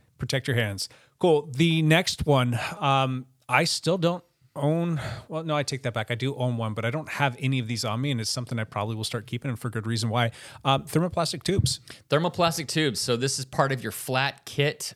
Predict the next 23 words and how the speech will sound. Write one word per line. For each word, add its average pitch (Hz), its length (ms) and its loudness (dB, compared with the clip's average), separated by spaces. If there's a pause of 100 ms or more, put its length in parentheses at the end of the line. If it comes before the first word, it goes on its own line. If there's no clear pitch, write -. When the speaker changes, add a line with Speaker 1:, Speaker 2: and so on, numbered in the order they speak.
(100)
Speaker 2:
Um, 104 300 -4
thermoplastic 139 600 -2
tubes 143 280 -2
are 113 80 2
made 117 400 0
out 113 180 0
of 104 180 -2
a 101 300 -4 (500)
plastic. 160 720 -2
Speaker 1:
A 131 60 -8
thermoplastic? 120 640 2
Speaker 2:
<laughs> - 20 -
A - 60 2
thermoplastic 170 840 2
plastic. 220 680 0
Speaker 1:
Yep. 131 120 -2 (420)
Speaker 2:
And, 131 420 0
uh, 120 320 2
they're 143 180 2
super 185 480 0
light, 180 560 2
and 131 180 0
they, 123 220 0